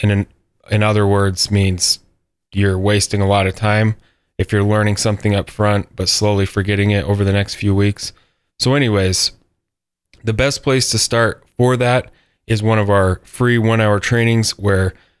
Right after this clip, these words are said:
even on that training, we walk through the six key ingredients that your study process needs to have to make sure that it's going to translate on test day.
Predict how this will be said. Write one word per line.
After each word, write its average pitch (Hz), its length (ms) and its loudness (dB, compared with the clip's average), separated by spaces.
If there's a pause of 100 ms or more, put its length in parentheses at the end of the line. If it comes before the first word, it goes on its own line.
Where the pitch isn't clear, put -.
(480)
even 131 260 0
on 123 200 0
that 107 180 -2
training, 101 360 0
we 107 120 2
walk 104 300 0
through 113 280 0
the 95 80 -2
six - 540 -2
key 120 220 -2
ingredients 101 600 -2
that 98 260 -2
your 98 120 0
study 107 320 -2
process 98 540 -2
needs 110 320 0
to 95 100 -4
have 95 400 0 (400)
to 113 80 -2
make 104 240 0
sure 101 360 2
that 95 300 -2 (460)
it's - 180 -4
going 113 320 0
to 98 100 -6
translate 101 500 0
on 90 140 0
test 95 340 -4
day. 64 220 -6